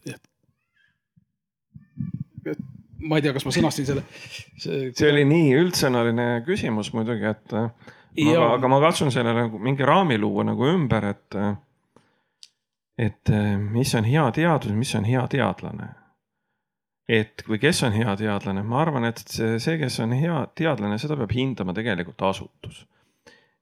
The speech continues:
Speaker 2: Ja, ja, ja mis on hea teadus ja sellest lähtuvalt ka suunised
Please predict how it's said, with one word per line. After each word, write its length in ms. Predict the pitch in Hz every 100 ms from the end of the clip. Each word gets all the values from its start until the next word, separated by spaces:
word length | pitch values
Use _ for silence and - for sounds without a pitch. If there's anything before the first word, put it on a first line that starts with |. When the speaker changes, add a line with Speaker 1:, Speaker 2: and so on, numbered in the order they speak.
| -
Speaker 2:
Ja, 480 | 113 104 107 107 104
ja, 240 | 101 104 101 101 98 95 - _ _
ja 80 | 107
mis 160 | 117 131
on 140 | 110
hea 160 | 123 139 110
teadus 720 | 139 180 208 120 101 107 95 - - - _ _ _ _ _ _ _ _ _ _ _ _ _
ja 260 | 107 107 107
sellest 360 | 139 135 120 -
lähtuvalt 540 | 123 190 - 123 104 -
ka 80 | 104
suunised 560 | 143 165 160 113 107